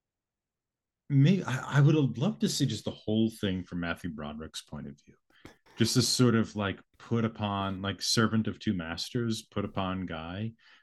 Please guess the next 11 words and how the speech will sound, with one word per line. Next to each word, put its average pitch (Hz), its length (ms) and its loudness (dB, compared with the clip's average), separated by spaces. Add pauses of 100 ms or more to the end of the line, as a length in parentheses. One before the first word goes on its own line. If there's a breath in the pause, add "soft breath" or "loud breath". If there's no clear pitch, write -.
(260 soft breath)
Um, 78 440 -4 (480)
y-, 113 240 -4 (140)
you 123 180 4
know, 107 100 6
like, 113 200 0
very 110 220 4
much 104 280 -2
like - 180 -6 (100)
a, 90 320 -6
um, 78 380 -8 (560)
Figaro, 87 640 0